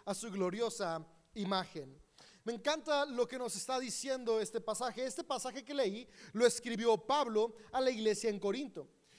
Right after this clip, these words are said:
Y, eh, eh, todo el capítulo está muy interesante y justamente cierra con esa parte que me llama mucho la atención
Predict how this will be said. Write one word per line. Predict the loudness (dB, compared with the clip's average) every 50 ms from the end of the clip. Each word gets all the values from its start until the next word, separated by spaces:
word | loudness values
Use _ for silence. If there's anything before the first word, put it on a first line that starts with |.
| -20 -10
Y, | -2 0 2 2
eh, | 2 0 -4 -16 -20 -20 _ _ -10 -2 2 4 4 4 4 4
eh, | 2 0 0 2
todo | 2 2 2
el | 2 2
capítulo | 0 -2 -2 0 -4 -2 -2 0 0
está | 0 0 0 -4 -4
muy | -4 -6 -8
interesante | -8 -6 -4 -4 -2 -2 -4 -2 -4 -4 -4 -6 -8 -8 -8
y | -8
justamente | -8 -8 -6 -4 -4 -4 -2 -2 -4 -4 -6 -4 0 0 0 0 -2 -8 -12
cierra | -8 -6 -6 -4 -2 2 2 2 4 2 0 -4
con | -4 -4 -4
esa | -4 -4 -2 -4 -4
parte | 0 0 0 0 0 -2 -8 -6
que | -4 -2 0
me | 0
llama | 0 0 0 0 -2
mucho | -2 -2 -2 -2 -4 -2 0 0
la | 0 0
atención | -2 -4 -6 -8 -8 -8 -6 -2 0 0 -2 -2